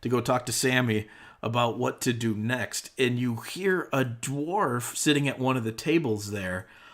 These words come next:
holler out, Othig?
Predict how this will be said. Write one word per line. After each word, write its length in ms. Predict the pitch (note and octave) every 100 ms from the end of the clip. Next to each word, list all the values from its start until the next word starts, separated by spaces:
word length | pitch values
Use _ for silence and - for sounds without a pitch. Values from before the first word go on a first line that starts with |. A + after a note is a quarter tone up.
| - -
holler 440 | A#2+ C3+ C3 B2+
out, 320 | B2 A#2+ - - _ _ _ _ _ _
Othig? 680 | - D#3+ C#4+ - F#4 E4 -